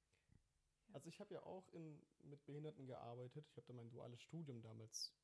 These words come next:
Speaker 2: angefangen. <laughs> Das, glaub ich, nach einem halben Jahr dann wieder aufgehört, weil es dann doch zu viel war. Aber ich muss sagen, es, es ist schon nicht, äh, so, nochmal. <laughs> Es ist kein Tag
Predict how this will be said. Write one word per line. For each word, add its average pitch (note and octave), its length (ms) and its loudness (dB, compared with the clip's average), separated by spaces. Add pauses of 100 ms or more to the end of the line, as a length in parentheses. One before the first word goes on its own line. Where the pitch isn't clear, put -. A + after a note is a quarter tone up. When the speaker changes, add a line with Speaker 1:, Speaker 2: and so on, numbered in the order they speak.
Speaker 2:
angefangen. C3+ 680 0
<laughs> - 220 -6
Das, - 120 -6
glaub B2 160 0
ich, B2+ 100 -4
nach A#2+ 160 0 (400)
einem G#2+ 120 -2
halben C#3 260 8
Jahr B2 260 8
dann B2 180 0
wieder B2 160 0
aufgehört, C#3+ 400 0
weil B2 80 -4
es - 60 2
dann A#2 120 0
doch C#3 240 0
zu - 140 -10
viel A#2+ 300 -8
war. A#2+ 200 -2 (480)
Aber D3 100 12
ich D#3+ 140 8
muss A3+ 180 2
sagen, F#3+ 280 2
es, - 240 2 (300)
es - 140 -2
ist - 180 -4
schon B3 360 2 (480)
nicht, - 640 -4
äh, D#3 280 0
so, B2+ 200 -4 (600)
nochmal. A2 280 -8 (100)
<laughs> - 180 -6 (560)
Es - 80 -10
ist - 200 -2
kein E3+ 340 12
Tag F3 340 12